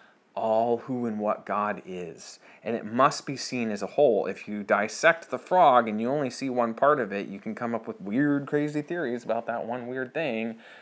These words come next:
that's not connected to the whole picture, i e dispensationalism. And so you come up with, um, errant theories, or rejecting the Messiah,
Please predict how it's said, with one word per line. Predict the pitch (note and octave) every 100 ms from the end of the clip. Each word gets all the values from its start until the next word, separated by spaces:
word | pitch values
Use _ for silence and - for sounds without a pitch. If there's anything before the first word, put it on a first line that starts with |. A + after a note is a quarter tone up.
| _
that's | - A2 G#2+
not | B2+ A#2 -
connected | C#3 A#2+ - A#2
to | A#2
the | A#2
whole | A2+ A2
picture, | - C#3+ - F#2+ G2 G#2 - - - - -
i | - F#2+
e | F2+ G2+
dispensationalism. | F#2+ F#2+ - A#2 G2+ G2+ - D#2+ - - - - - - _
And | G2+ G2+
so | G#2+
you | G#2
come | G2+ A2
up | G2
with, | G#2 G2 - _ _ _ -
um, | - - F2+ - - -
errant | B2 B2+ A2+
theories, | - A#2+ A2+ B2+ C3 -
or | G3+ E3+ D3+ F3 -
rejecting | C#3+ C3+ D3 C3+ C#3+
the | B2+
Messiah, | A#2+ A#2 - A#3+ D4 G2+ G#2